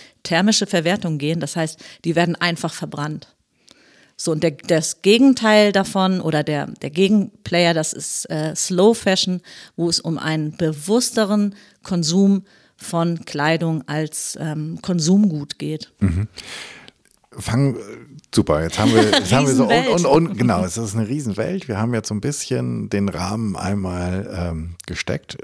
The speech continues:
Speaker 2: äh, nicht nur für mich, sondern vielleicht auch für dich, die du gerade zuhörst. Ähm,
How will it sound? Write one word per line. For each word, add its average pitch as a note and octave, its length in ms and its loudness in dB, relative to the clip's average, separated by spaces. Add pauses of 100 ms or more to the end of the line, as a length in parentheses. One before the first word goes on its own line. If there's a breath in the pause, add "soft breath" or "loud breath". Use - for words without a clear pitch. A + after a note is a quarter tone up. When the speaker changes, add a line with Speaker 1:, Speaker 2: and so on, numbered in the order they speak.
(160)
Speaker 2:
äh, E2+ 240 -2 (240)
nicht G2 200 -4
nur G2 100 0
für F#2+ 120 -4
mich, C#3+ 260 -2
sondern G2 240 -6
vielleicht F#2+ 280 -6
auch - 100 -8
für - 140 -8
dich, D#3 240 -6
die - 120 -10
du E2+ 120 -10
gerade E2 280 -8
zuhörst. A2+ 600 -2 (840 loud breath)
Ähm, G#2 580 2